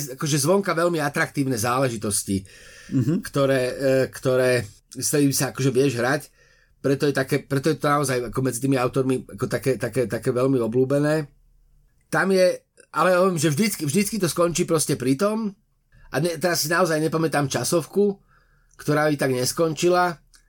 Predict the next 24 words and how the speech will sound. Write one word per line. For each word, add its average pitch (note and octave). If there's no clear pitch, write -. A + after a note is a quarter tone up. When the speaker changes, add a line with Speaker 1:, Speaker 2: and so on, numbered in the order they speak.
Speaker 1:
že B2+
ak D#3+
chceš, F3+
ak C#3+
chce-, D#3+
ak, D3+
ak D3
chceš D3+
byť D3
teda D3+
v -
tej D3
minulosti, D3
e, -
nielen D3
pozorovateľom, E3
nechce-, D3
akože B2+
ak, C3+
ak C3+
si C#3
nejakým C#3+
spôsobom C3
participant, E3